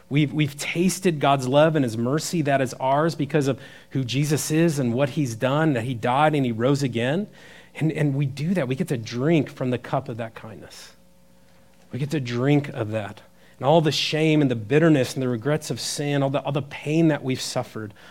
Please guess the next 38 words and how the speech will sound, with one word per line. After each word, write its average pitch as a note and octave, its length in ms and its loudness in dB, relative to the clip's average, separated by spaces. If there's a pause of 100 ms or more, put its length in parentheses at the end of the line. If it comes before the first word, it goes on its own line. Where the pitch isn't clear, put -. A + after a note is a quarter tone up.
(100)
all D3 140 4
the E3 100 8
wounds D#3 540 6
of C3 180 -4
life, B2+ 640 -2 (800)
man, B2 440 -2 (160)
as - 100 -14
we C3 100 -6
taste - 640 -8 (120)
of A#2+ 220 -6
his A2 200 -10
goodness, G#2+ 320 -10
as A#2 100 -12
we A#2 120 -6
taste B2+ 500 -10
of A#2 120 -10
his A2+ 140 -6
faithfulness, G#2+ 540 -8
as A2 220 -8
we A#2 80 -8
taste C#3 500 -8
of A#2 160 -10
that A2+ 220 -8
kindness, A2 680 -10 (460)
man, A#2+ 280 -2 (100)
all B2 120 -6
those B2+ 260 -4
things, A2 320 -4
they A#2+ 120 -2
dissolve A2 600 -4
in G#2+ 60 -4
the G2+ 80 -6
sweetness G#2+ 720 -10 (320)
of G#2+ 100 -12
his G#2+ 140 -6
glory A2 420 -6
and G2+ 140 -8
grace. G2+ 480 -16